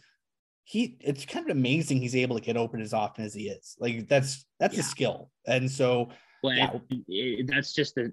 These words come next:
Speaker 2: he can, this, that he can release the puck in less than a second, and it's right where he wants it to go with strength, and he can change the angle based on how the goaltender moves.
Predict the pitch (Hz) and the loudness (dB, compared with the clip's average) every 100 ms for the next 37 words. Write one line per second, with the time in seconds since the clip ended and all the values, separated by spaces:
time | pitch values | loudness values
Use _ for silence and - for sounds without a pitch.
0 | - 165 156 139 120 123 110 123 - 139 | -2 2 4 2 0 -4 -2 0 4 4
1 | 123 120 113 117 147 - - 113 - 107 | 4 2 4 6 6 2 -4 -2 -2 -6
2 | 101 107 - 92 - 95 90 92 87 _ | -6 -6 -6 -8 -2 0 0 -4 -8 _
3 | 101 95 104 - - 107 123 131 127 123 | -6 2 2 2 0 4 4 6 8 8
4 | 113 107 110 113 101 101 98 110 113 - | 6 2 0 2 2 2 2 6 4 4
5 | - 107 95 - _ _ - 120 110 104 | -6 -4 -4 -8 _ _ -4 0 2 4
6 | 120 107 107 110 101 101 120 117 107 104 | 6 4 4 2 4 4 6 6 6 6
7 | - 107 110 98 98 107 - 113 110 98 | 4 -2 0 0 2 0 0 -2 0 -2
8 | 101 104 | -2 -4